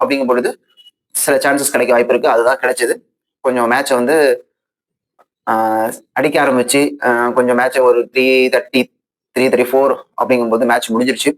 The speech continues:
ஆல் அவுட் ஆயிட்டாங்க. போஷ் மட்டும் தான் பேட்டிங் டெத்ல, பவுலிங்ல போஷ் இந்த மாதிரி பேட்டிங்லயுமே அவர் தான் நின்னாரு.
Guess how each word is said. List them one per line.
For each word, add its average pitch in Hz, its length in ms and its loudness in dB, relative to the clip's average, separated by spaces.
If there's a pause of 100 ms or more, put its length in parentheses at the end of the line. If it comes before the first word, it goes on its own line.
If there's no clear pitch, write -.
(140)
ஆல் 117 160 0
அவுட் 139 160 2
ஆயிட்டாங்க. 113 380 -2 (360)
போஷ் 139 220 2
மட்டும் 135 200 0
தான் 135 280 -4 (100)
பேட்டிங் 120 280 0
டெத்ல, 123 240 0 (460)
பவுலிங்ல 120 500 2
போஷ் 117 200 0
இந்த 110 160 -6
மாதிரி 139 240 -2
பேட்டிங்லயுமே 135 400 -2
அவர் 120 180 0
தான் 120 120 -2
நின்னாரு. 113 320 -2